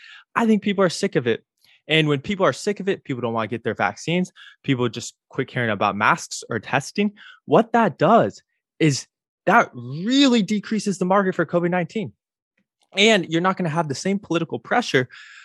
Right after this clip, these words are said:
to get stuff approved, to get stuff into people and for people to use stuff.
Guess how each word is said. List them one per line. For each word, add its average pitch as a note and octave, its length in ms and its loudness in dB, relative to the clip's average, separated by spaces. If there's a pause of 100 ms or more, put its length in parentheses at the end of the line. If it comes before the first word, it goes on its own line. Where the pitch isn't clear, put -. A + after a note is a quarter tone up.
(140)
to C#3 360 2 (1040)
get E3 180 4
stuff D3+ 300 2 (160)
approved, E3 580 -2
to B2 260 -4 (300)
get D3+ 220 2
stuff C#3+ 400 2 (100)
into D3 420 -2
people B2 680 -2
and B2 340 -2
for C3 140 -6
people B2+ 300 -4
to A2+ 100 -8
use E3 260 -4
stuff. - 240 -10